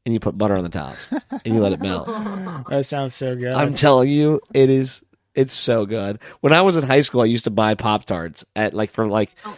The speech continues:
Speaker 1: I'd have 'em in my last period. So I'd, like, I'd bring my lu-, I'd bring my lunch, and then I'd buy the brown sugar <laughs> Pop-Tarts and their little, like, thing, and I'd eat 'em in my la-, in Mister Elliott's class. I remember he'd get so mad at me
Speaker 2: <laughs>
Speaker 1: 'cause he'd be like, "No eating in my class." He's like, "Can't you wait?" I'd be like,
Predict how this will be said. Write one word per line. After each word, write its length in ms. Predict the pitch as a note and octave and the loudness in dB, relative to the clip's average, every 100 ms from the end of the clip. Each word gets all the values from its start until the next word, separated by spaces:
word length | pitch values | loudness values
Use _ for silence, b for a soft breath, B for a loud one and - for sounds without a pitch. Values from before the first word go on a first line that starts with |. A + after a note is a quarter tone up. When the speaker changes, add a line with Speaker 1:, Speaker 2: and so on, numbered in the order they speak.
| B | B
Speaker 1:
I'd 160 | C#3+ C#3 | 0 2
have 220 | C#3 D3+ | 2 2
'em 140 | D#3 | 0
in 100 | D3+ | 0
my 100 | C3+ | 0
last 360 | B2 A#2+ B2+ - | 2 4 2 2
period. 420 | B2 A#2+ G#2 F2+ | 2 4 4 2
So 100 | - | 0
I'd, 160 | G#2+ G#2+ | 0 2
like, 260 | A2 G#2 - b b | 2 0 -6 b b
I'd 140 | A#2+ | 2
bring 200 | B2+ C#3 | 4 4
my 120 | C#3 | 4
lu-, 220 | B2+ A#2+ - | 4 4 0
I'd 60 | A2 | -2
bring 140 | B2+ | 2
my 80 | C3+ | 4
lunch, 300 | A#2+ G#2 - | 4 2 0
and 80 | A#2 | 0
then 80 | |
I'd 100 | A#2+ G2+ | 0 2
buy 420 | A2 A2 G#2+ G#2+ b b | 2 2 0 -2 b b
the 80 | - | -4
brown 260 | A2 A#2+ B2+ | 2 4 4
sugar 200 | A#2+ B2+ | 2 0
<laughs> 0 | |
Pop-Tarts 580 | A2 C#3 B2+ C3+ A2+ G#2+ | 2 0 2 4 2 2
and 100 | A2+ | 2
their 180 | A#2+ B2 | 4 4
little, 180 | B2+ A#2+ | 4 0
like, 140 | A2 | 0
thing, 340 | B2+ A2+ A#2 B2+ B B - | 2 2 2 -2 B B 2
and 100 | D3+ | 4
I'd 100 | B2+ | 6
eat 140 | D3 | 4
'em 120 | D3+ | 4
in 80 | C#3+ | 4
my 120 | C3+ B2+ | 4 4
la-, 160 | B2 | 4
in 180 | A2+ C3+ | 2 2
Mister 280 | C3+ C3+ B2+ | 2 0 2
Elliott's 400 | A#2+ C3 A2 F2 | 4 6 4 0
class. 280 | - G#2 - | -4 -2 0
I 40 | |
remember 200 | A#2+ A2+ | 0 0
he'd 160 | G#2+ A#2 | -2 0
get 160 | D3 - | -2 -2
so 480 | - - - A#2 A2 | 0 2 4 4 4
mad 260 | G2+ G2+ | 0 0
at 140 | E3 - | 0 -2
me 200 | F#2+ G#2 - | -6 -6 -8
Speaker 2:
<laughs> 180 | B3+ - | -8 -4
Speaker 1:
'cause 140 | C#3 | -2
he'd 40 | D3 | 0
be 40 | |
like, 140 | D3 E3+ | 2 6
"No 160 | F3+ | 8
eating 200 | F#3+ F3+ | 8 4
in 40 | D#3+ | 4
my 120 | D#3 | 2
class." 480 | - D3+ C3+ B2+ - | 0 -2 -2 -2 -6
He's 140 | C3 - | -10 -10
like, 120 | - | 0
"Can't 180 | F3+ E3+ | 0 2
you 80 | E3 | 6
wait?" 320 | D#3 D#3+ - | 6 4 -2
I'd 60 | |
be 100 | C3+ G#2+ | -2 -2
like, 180 | - | -4